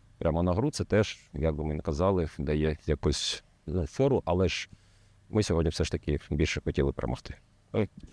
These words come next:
Speaker 2: е, саме Анатолій Діденко вважав, що, е, газон стадіону, е, не такої якості, яка-, якої б потрібна була б.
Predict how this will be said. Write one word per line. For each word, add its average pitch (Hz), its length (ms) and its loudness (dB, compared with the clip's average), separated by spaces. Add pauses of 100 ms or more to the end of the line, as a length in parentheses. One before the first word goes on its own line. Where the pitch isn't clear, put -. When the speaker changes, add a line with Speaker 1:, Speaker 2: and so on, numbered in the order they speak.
(420)
Speaker 2:
е, 120 300 4
саме 147 240 2
Анатолій 143 420 2
Діденко 135 720 2
вважав, 120 460 2
що, 120 580 0
е, 113 360 -8
газон 113 540 2
стадіону, 127 840 0 (200)
е, - 20 0
не 113 1040 0
такої 113 340 4
якості, 127 420 0
яка-, 107 220 0
якої 104 360 4
б 104 200 -4 (280)
потрібна 107 440 2
була 104 220 2
б. - 80 -14